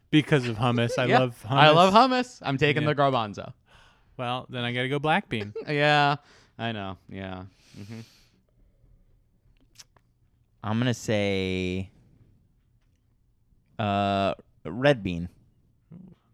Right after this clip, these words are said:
Speaker 1: that's a good one.
Speaker 2: Mm-hmm.
Speaker 3: A little red beans and rice. Throw those in
Speaker 2: Yeah,
Speaker 3: chili.
Speaker 2: those are good. Yeah, is that like a, hmm, am I gonna,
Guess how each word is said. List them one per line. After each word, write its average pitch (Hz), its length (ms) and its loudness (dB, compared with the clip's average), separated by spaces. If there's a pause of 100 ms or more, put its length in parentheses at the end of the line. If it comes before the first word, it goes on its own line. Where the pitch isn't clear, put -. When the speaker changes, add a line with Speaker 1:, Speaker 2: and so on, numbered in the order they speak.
(100)
Speaker 1:
that's - 180 -20
a - 20 -20
good - 140 -20
one. 151 180 -20
Speaker 2:
Mm-hmm. 131 360 -10
Speaker 3:
A - 520 -20
little 131 160 -4
red 101 240 -4
beans 104 240 -2
and 95 120 -6
rice. 104 400 -6
Throw 104 180 -4
those 98 180 -4
in 98 60 -2
Speaker 2:
Yeah, 110 280 -2
Speaker 3:
chili. 113 100 2
Speaker 2:
those 117 160 -4
are 110 60 -8
good. 95 220 -8 (1200)
Yeah, 104 300 -6
is 104 100 -10
that 170 140 -6
like - 180 -10
a, 160 160 -8 (280)
hmm, 85 220 -14 (100)
am 101 80 -18
I 110 60 -14
gonna, 123 280 -12